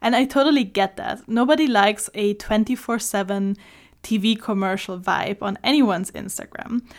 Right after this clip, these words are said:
But the thing is, when people follow your business account, they expect you to talk about your business on there. If I'm following a food account on Instagram, I expect them to post recipes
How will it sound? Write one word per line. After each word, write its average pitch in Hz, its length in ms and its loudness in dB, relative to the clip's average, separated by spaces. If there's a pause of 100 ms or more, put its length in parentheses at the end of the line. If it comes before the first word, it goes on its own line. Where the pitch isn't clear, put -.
(240)
But 247 120 -2
the 277 80 -2
thing 359 260 -4
is, - 400 -6
when 226 440 0
people 277 460 -2
follow 294 320 -2
your 233 220 0
business 185 380 -8
account, 190 560 -6
they 233 200 0
expect - 760 -6
you 208 100 -2
to 214 140 -6
talk 196 440 -6
about 185 440 -6
your 226 200 -2
business 330 420 -2
on 175 200 -6
there. - 300 -14 (600)
If 247 140 -8
I'm 339 200 4
following 254 720 4
a 208 80 0
food 285 280 0
account 220 600 -4
on - 180 -6
Instagram, 196 720 -4 (320)
I 240 160 2
expect 208 400 -4
them 233 180 2
to 247 100 -4
post 196 480 -6
recipes 208 640 -2